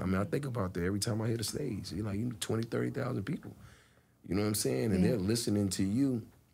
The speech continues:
Speaker 1: tell your story or, or, or, or perform your records about the adversity and the things you went through. Imagine how that resonates with them when they leave. Everybody probably going through something.
Speaker 2: I
Speaker 1: You know?
Speaker 2: remember the first time I saw you on tour,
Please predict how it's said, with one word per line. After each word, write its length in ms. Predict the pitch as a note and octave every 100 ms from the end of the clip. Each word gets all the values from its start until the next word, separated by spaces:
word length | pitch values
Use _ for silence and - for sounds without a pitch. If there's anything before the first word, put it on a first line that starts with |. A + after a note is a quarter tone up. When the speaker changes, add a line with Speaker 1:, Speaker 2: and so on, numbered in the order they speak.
| _ _ _ _ - -
Speaker 1:
tell 460 | - G#2 G2+ F#2 - - - _ _ _ _ _ _ -
your 180 | F2+ A2+
story 680 | - - F#2+ F2+ F2+ G#2+ G#2
or, 280 | - E2+ D2+
or, 140 | - E2+ D2+ -
or, 100 | D#2+ E2 D#2+ _ -
or 80 | D#2 D2+
perform 460 | F#2 - G2+ F#2+
your 140 | F#2 G2+
records 360 | F#2 E2+ D#2
about 420 | D#2 D#2 E2 D#2 - - - _ _ -
the 160 | D#2 E2
adversity 560 | E2 E2 F2+ F2 E2
and 80 | E2+
the 40 | D2+
things 320 | E2+ E2+ D#2
you 80 | D#2+
went 260 | F2+ E2
through. 180 | - F2 - - - -
Imagine 340 | - G#2 A2+ G2
how 160 | G2
that 140 | G2 E2
resonates 540 | F2 F#2 E2+ E2 D#2
with 120 | B1+
them 140 | D#2+ D2+
when 100 | D2+
they 100 | D2+
leave. 300 | C#2+ C#2 - -
Everybody 440 | G#2+ G2 F#2+ F#2+
probably 300 | F2+ F#2 F#2
going 300 | E2 G2 F#2+
through 180 | F2+ F#2
something. 460 | F2 F#2+ F#2 F#2+ - - _ _ _ - -
Speaker 2:
I 80 | G#3
Speaker 1:
You 40 | A#3+
know? 60 |
Speaker 2:
remember 300 | A#3 G#3+ G#3
the 100 | F#3+
first 300 | F3 A3 G#3+
time 200 | - F#3+
I 100 | F#3
saw 200 | F3+ G3
you 140 | F3 E3+
on 160 | E3
tour, 440 | E3 F3+ D#3+ D3+